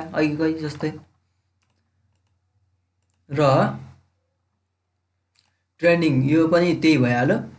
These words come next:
होइन। अब यो चाहिँ real time हेर्न सकिन्छ, अहिले, अहिले हालसालै कति भइरहेको छ, मान्छेले कतिको active रहेको छन् त्यो, अ, टपिकमा भनेर हेर्न सकिन्छ। Google Trends एउटा, अ, रहेको छ, तपाईँले यहाँबाट keyword research,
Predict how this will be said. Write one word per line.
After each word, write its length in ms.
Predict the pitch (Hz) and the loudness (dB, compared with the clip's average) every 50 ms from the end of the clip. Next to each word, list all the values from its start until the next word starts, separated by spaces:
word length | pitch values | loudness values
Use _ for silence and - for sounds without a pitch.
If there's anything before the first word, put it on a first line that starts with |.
| - _ _ _ _ _ _ _ _ _ _ _ _ _ _ _ _ _ _ _ - - _ _ _ _ _ - | -20 _ _ _ _ _ _ _ _ _ _ _ _ _ _ _ _ _ _ _ -20 -20 _ _ _ _ _ -6
होइन। 140 | 135 139 170 | -4 -2 0
अब 320 | 208 214 - - 156 156 160 | -2 -2 -2 -2 0 2 2
यो 180 | 160 165 165 | 2 2 2
चाहिँ 160 | 160 196 156 | 0 0 2
real 240 | 147 156 160 160 156 | 4 4 4 4 4
time 280 | 151 - 160 160 165 175 | 4 2 2 2 2 0
हेर्न 240 | 160 127 123 127 131 | 0 0 0 0 0
सकिन्छ, 340 | 131 127 120 123 120 123 | 0 0 -2 -2 -4 -4
अहिले, 320 | 131 131 147 147 147 151 156 | -4 -2 0 0 2 2 0
अहिले 340 | 156 151 156 165 160 165 156 | 0 0 0 0 2 2 2
हालसालै 800 | 131 120 - - - - - 135 143 143 135 143 139 143 180 196 | 0 0 -2 -6 -12 -14 -8 -4 -4 -2 -2 -2 0 0 0 2
कति 260 | 190 180 165 175 170 | 2 0 0 0 0
भइरहेको 500 | 156 131 135 131 135 135 135 131 131 135 | 2 2 2 2 2 2 2 2 2 0
छ, 120 | 131 143 | 0 0
मान्छेले 400 | 143 139 139 139 139 139 143 139 | -2 -2 -2 -4 -4 -6 -6 -6
कतिको 340 | 135 156 156 160 165 156 170 | -4 -4 -4 -4 -4 -4 -2
active 360 | 170 147 135 131 - 139 131 | -2 -2 -2 -4 -4 -6 -2
रहेको 260 | 139 139 135 131 139 | -2 -2 -2 -2 -4
छन् 260 | 135 135 135 135 131 131 | -6 -6 -6 -6 -6 -4
त्यो, 180 | 139 139 135 135 - - - _ _ _ _ - | -4 -6 -6 -8 -12 -20 -20 _ _ _ _ -6
अ, 240 | 127 127 123 127 127 131 131 147 | -4 -2 0 0 -2 -2 -2 -2
टपिकमा 400 | 135 131 135 135 135 139 135 135 | -2 0 0 0 0 0 0 0
भनेर 240 | 123 127 127 143 | 0 0 0 -2
हेर्न 300 | 175 180 143 127 123 123 | -2 -2 -2 -2 -2 -2
सकिन्छ। 340 | 120 - 113 113 117 117 - 120 - _ _ _ _ _ _ _ - | -2 -4 -6 -8 -8 -12 -12 -14 -16 _ _ _ _ _ _ _ -6
Google 340 | 143 151 156 156 156 135 131 | -2 0 2 2 2 0 0
Trends 280 | 156 160 185 196 185 - | 0 0 0 0 0 0
एउटा, 220 | 151 139 139 151 190 214 - - - _ _ _ _ _ _ _ _ _ _ - | 0 2 2 2 0 -2 -6 -14 -20 _ _ _ _ _ _ _ _ _ _ -8
अ, 100 | 127 123 | -4 -2
रहेको 360 | 131 156 170 165 151 - 131 | 0 2 2 2 2 0 -2
छ, 60 | 131 131 160 196 - - - - - _ _ _ - | -2 -2 -2 -4 -6 -10 -16 -20 -20 _ _ _ -8
तपाईँले 260 | - 139 143 139 139 139 | -4 -2 -2 0 0 0
यहाँबाट 500 | 135 131 127 127 131 170 214 202 - - | 0 0 2 2 2 2 0 -2 -4 -4
keyword 220 | 151 143 139 135 | -2 -2 -2 -2
research, 380 | 135 139 131 170 180 196 190 | -2 -2 0 0 0 0 -2